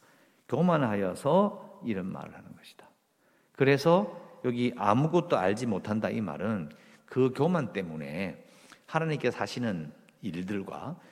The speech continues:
예수 그리스도의 교훈에 대해서 아무것도 알지 못한다. 다른 번역에는 "이해력이 떨어진다." 이렇게 번역이 되어 있어요. 잘 모르면서,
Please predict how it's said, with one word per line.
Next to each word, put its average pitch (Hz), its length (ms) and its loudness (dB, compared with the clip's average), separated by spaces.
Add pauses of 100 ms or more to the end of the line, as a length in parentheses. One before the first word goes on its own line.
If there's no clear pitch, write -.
(140)
예수 107 280 -4
그리스도의 110 600 -4
교훈에 131 440 -2
대해서 113 680 -4 (640)
아무것도 104 560 -2
알지 95 220 -6
못한다. - 440 -12 (420)
다른 107 280 0
번역에는 123 520 -2 (340)
"이해력이 175 640 0
떨어진다." 147 800 -2
이렇게 139 240 -4
번역이 73 300 -10
되어 - 180 -20
있어요. - 160 -20 (340)
잘 - 180 0
모르면서, 160 720 -2